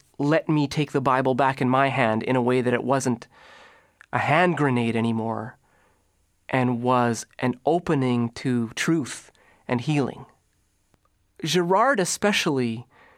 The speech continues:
uh, just gave me a love for the Bible that in some ways I had lost. One of, one of Gerard's disciples, a theologian named James Allison, uh, writes a chapter in one of his books called Who's Afraid of the Big Bad Book?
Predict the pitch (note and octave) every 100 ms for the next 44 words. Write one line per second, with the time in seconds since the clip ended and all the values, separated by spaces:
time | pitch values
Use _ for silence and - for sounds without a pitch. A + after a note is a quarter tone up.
0 | _ _ _ - C#3 B2+ C3 F3 D#3 G3
1 | G3+ G3 D3+ C#3 C3+ E3 F#3+ - - C3+
2 | B2+ C3+ B2 A#2+ B2 C3+ C#3 C3+ E3+ E3+
3 | D3+ C#3 - C3 B2+ B2+ B2 - - _
4 | _ _ _ _ _ C3+ D3 D#3 - -
5 | - - - - D#3 F3+ D3+ - E3 E3+
6 | D#3 D3 C#3+ D3 - - D#3 D#3 C#3 C3
7 | - D#3 C#3 C#3+ D3 D3 C3 - - -
8 | - C#3+ C#3 B2 - D3+ C#3+ B2+ C3+ D3
9 | C#3+ - B2 A#2+ - - - B2+ B2 A#2+
10 | C3 C3+ A#2+ D3+ C#3+ C#3+ C3 B2+ B2 B2+
11 | B2+ B2 C#3 C#3 - - - - - C#3
12 | B2 - - - _ - G3 G#3 E3 -
13 | E3+ E3+ D#3 C3 C3 D#3+ C#3 D3+ D3 B2
14 | D#3 B2+ - -